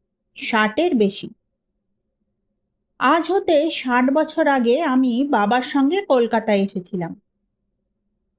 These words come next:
তখন আমার বয়স বারো কি তেরো হবে। দেশে ম্যালেরিয়ার প্রকোপ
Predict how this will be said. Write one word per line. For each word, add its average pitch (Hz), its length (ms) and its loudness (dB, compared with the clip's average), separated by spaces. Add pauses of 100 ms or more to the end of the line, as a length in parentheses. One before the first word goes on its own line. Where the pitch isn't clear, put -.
(160)
তখন 233 400 2
আমার 330 300 0
বয়স 277 480 0
বারো 214 360 2
কি 302 160 -4
তেরো 285 320 2
হবে। 269 280 0 (1600)
দেশে 285 520 2
ম্যালেরিয়ার 294 680 2
প্রকোপ 285 580 0